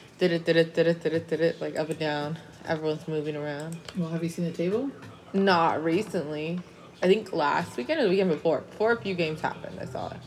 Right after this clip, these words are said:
Speaker 2: You have to see the table, and then I'll
Speaker 1: Okay,
Speaker 2: tell you who
Speaker 1: let
Speaker 2: will
Speaker 1: me,
Speaker 2: win.
Speaker 1: let me look at the table. I have Google.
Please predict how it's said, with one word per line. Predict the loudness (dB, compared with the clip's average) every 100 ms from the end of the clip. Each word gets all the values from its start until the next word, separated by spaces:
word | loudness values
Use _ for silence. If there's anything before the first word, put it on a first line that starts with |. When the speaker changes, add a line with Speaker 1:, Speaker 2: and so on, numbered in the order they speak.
| -6
Speaker 2:
You | 0 2
have | 2
to |
see | 0
the | 0
table, | 2 0 0
and | -4
then | 0 2
I'll |
Speaker 1:
Okay, | 4 4
Speaker 2:
tell | 2
you | 0
who | 4
Speaker 1:
let |
Speaker 2:
will | 4
Speaker 1:
me, | 4
Speaker 2:
win. | 2
Speaker 1:
let | 2 4
me | 4
look | 2 0
at | -4
the | -4
table. | -4 -4 -6 -10 -18 -20 -20 0
I | 4
have | 6
Google. | 4 2 -2 -4